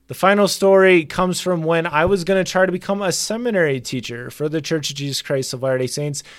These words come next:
Back in the fall twenty nineteen semester, I took this class to learn how to teach seminary. And basically, the class is preparing you for a practicum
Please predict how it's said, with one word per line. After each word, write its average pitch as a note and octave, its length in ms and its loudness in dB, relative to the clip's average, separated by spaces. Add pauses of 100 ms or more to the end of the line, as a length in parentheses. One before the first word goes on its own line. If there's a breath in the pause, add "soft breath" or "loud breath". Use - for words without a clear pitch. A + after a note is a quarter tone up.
(160 loud breath)
Back F3+ 400 2
in G#3+ 80 0
the F3+ 100 2
fall F3+ 320 2
twenty F3+ 320 -2
nineteen D#3+ 440 -4
semester, D3 520 -4
I C#3+ 80 0
took C#3+ 240 -8
this B2 160 -6
class D#3+ 640 0 (400 loud breath)
to C#3 100 -6
learn C#3 140 0
how C3 120 -2
to B2 80 -2
teach A#2 280 -6
seminary. G3 760 2 (400 soft breath)
And E3 200 0
basically, A#3+ 480 2
the F3 100 4
class A3 400 4
is C4+ 80 -6
preparing G#3 500 -4
you D#3+ 160 -4
for D3+ 160 -2
a D3 60 0
practicum C#3 800 -6